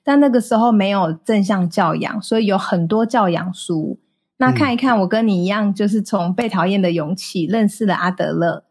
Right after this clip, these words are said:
Speaker 1: 然后就开始读一些阿德勒心理学相关的书。那正向教养就是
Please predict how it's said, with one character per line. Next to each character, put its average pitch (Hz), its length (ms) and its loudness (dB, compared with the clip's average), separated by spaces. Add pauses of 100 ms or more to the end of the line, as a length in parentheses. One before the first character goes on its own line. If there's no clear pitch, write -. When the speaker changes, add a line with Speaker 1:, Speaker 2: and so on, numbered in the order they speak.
(120)
Speaker 1:
然 175 140 0
后 185 60 2
就 220 120 2
开 208 240 -2
始 107 680 -6 (100)
读 180 180 2
一 208 60 2
些 214 160 -4
阿 196 160 0
德 175 160 0
勒 190 140 2
心 190 200 -2
理 170 120 0
学 - 200 -6
相 170 240 -2
关 165 200 0
的 175 100 -2
书。 - 400 -6 (440)
那 208 420 2
正 285 200 2
向 262 280 4
教 262 180 2
养 185 220 2
就 220 120 2
是 214 680 0